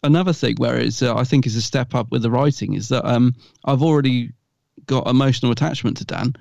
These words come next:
that I would care, like, what happens to him in this series, like, a lot. <laughs>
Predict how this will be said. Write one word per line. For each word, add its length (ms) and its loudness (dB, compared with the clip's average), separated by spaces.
that 100 -2
I 160 0
would 220 0
care, 460 -2
like, 220 -2
what 160 -2
happens 320 -2
to 80 0
him 120 4
in 80 4
this 140 2
series, 460 -2
like, 340 0
a 100 0
lot. 360 0
<laughs> 140 -2